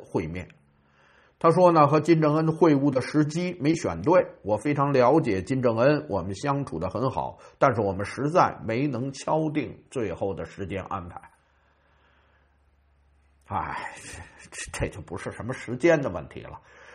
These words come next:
昨天人都答复你了，人家是导弹都射出来了，那是一个最响亮的答复，全世界都听见了，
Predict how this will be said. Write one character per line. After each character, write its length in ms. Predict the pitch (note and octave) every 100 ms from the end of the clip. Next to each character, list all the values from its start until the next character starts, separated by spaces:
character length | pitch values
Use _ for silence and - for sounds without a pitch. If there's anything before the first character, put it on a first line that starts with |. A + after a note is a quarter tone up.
| - -
昨 200 | D#3 G3
天 220 | F3 F#3
人 160 | F3 F3+
都 140 | F#3
答 320 | F#3 - C3+
复 240 | G3 F3+ C#3+
你 180 | G#2+
了， 260 | F2+ G2 A2
人 220 | A#2 C#3+
家 80 | G#3
是 640 | B3+ - - - - - -
导 220 | - A#2+
弹 280 | - A3 D#3
都 140 | D3
射 320 | D#3 G3 D3 A#2
出 160 | A2
来 140 | A2 G#2
了， 120 | A2
那 180 | D3+ D3
是 120 | D#3
一 80 | F3+
个 120 | G#3
最 300 | D4+ C#4+ E3+
响 380 | - A#2+ F#2+ A#2
亮 240 | E3 C3+
的 100 | A2
答 300 | G#2+ G2 C3
复， 260 | C3+ C3+ A2
全 240 | - E3
世 140 | E3+ F#3+
界 200 | F#3 G#2+
都 120 | A#2+
听 280 | A#2 C3+ A#2+
见 140 | A2+
了， 200 | F#2+ E2+